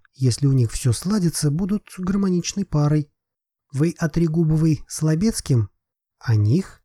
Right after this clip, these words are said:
кивнула Мирослава. "Только одно плохо", добавила она. "Я топчусь на месте. Ни одной ниточки, за которую можно было бы потянуть,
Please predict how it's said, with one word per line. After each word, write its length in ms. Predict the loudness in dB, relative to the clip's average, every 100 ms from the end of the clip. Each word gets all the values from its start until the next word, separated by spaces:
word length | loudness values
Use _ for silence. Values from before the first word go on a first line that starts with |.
| _
кивнула 440 | -2 0 2 2
Мирослава. 680 | 2 2 0 0 2 2 -2 _ _ _ -2
"Только 300 | -2 -2 -4
одно 360 | -2 2 0
плохо", 500 | 2 0 2 -2 -4 _
добавила 480 | -2 2 4 4 4
она. 280 | 4 2 -2 _ _
"Я 220 | -2 -2
топчусь 460 | -2 -6 -6 -8 -4
на 100 | 0
месте. 540 | 2 2 0 -2 -4 -4 _ -2
Ни 160 | 2 2
одной 380 | 0 2 2
ниточки, 580 | 4 2 0 -2 -2 -2
за 140 | 0 0
которую 420 | 0 0 2 4
можно 380 | 4 2 2 2
было 240 | 2 2
бы 120 | 2 0
потянуть, 680 | -2 0 2 2 0 -4